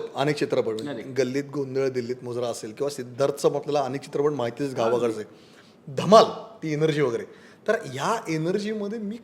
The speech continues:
Speaker 1: कधीच काम नाही केलंय. आणि लहानपणापासून ज्यांचे चित्रपट पाहून आपण मोठे झालोय,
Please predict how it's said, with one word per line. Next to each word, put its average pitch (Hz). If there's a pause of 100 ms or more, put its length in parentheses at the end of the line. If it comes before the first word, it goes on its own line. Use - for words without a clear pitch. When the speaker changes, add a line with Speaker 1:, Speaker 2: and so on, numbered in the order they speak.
Speaker 1:
कधीच 175
काम 135
नाही 120
केलंय. 95
आणि 139
लहानपणापासून 180
ज्यांचे 156
चित्रपट 160
पाहून 147
आपण 165
मोठे 143
झालोय, 123